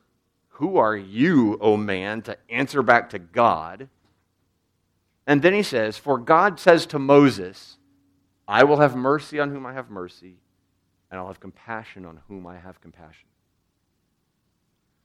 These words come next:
So God seemed to say to Moses, As God,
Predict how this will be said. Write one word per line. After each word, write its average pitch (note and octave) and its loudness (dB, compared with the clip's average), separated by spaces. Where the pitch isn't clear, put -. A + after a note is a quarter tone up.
So D#3 0
God D#3+ 4
seemed A#2+ 0
to A#2+ -14
say F2+ -4
to G2+ -12
Moses, F#2+ -2
As A#2 -4
God, C#3 -8